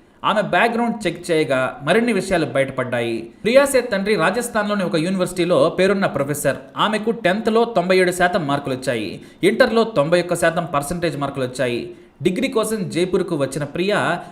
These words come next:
సివిల్స్కు ప్రిపేర్ అవ్వడం మొదలుపెట్టింది. ఒకవైపు డిగ్రీ చేస్తూనే సెకండ్ ఇయర్ నుంచి సివిల్స్కు ప్రాక్టీస్ చేస్తోంది. కానీ చెడు స్నేహాలు ఆమెను దెబ్బతీశాయి.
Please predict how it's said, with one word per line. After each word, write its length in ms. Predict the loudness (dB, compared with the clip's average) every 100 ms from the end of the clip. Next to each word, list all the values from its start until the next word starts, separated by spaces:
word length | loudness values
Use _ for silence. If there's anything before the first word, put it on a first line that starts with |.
| -8
సివిల్స్కు 440 | -4 -2 -2 -4 -6
ప్రిపేర్ 360 | -4 -2 2
అవ్వడం 260 | 2 2 0
మొదలుపెట్టింది. 840 | -2 -2 -2 -4 -4 -4 -4 -6 -8
ఒకవైపు 380 | -4 2 2 2
డిగ్రీ 420 | 0 -2 -2 -4 -2
చేస్తూనే 540 | -4 -4 -4 -4 -6 -10 -12
సెకండ్ 360 | -2 0 2 4
ఇయర్ 140 | 4
నుంచి 420 | 2 -2 0 2
సివిల్స్కు 460 | 0 -2 -2 -2 -4
ప్రాక్టీస్ 520 | 0 0 0 -6 -4
చేస్తోంది. 600 | -4 -2 -4 -4 -4 -8 -8 -2
కానీ 380 | 0 -2 -6 -14 -20 -2 2
చెడు 120 | 2
స్నేహాలు 520 | 2 -2 2 2 2
ఆమెను 260 | 0 0 -2
దెబ్బతీశాయి. 880 | -2 -2 0 -2 -4 -4 -4 -4